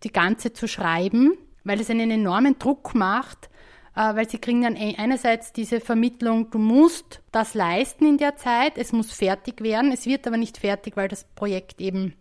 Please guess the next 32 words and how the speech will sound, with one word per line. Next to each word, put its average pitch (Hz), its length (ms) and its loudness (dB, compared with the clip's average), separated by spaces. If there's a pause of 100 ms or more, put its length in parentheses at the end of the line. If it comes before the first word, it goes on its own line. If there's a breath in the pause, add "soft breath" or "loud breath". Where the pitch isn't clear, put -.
(220)
wie, 196 200 -4
wie 247 220 6
halt 214 240 4
das 233 180 2
Leben 285 560 8
halt 254 180 6
ein 240 60 -2
bisschen 247 220 2
anders 202 340 0
ist, 339 180 2
als 269 160 2
man 247 140 4
es - 80 -4
halt 233 220 2
vielleicht, 208 300 -4
ähm, 196 260 -2
da 190 400 -2
auf 190 120 -10
der 196 180 -4
Schablone 196 560 -4 (340 soft breath)
sich - 140 -10
vorstellt. 262 360 -2 (680 loud breath)
Und 330 440 6 (220)
die 262 120 2
dann 254 220 2
eben, 233 340 0
um, 254 300 2
um 311 280 6
diesem 240 500 2 (360)
Stress - 540 -2
zu - 120 -2
entgehen, 233 760 0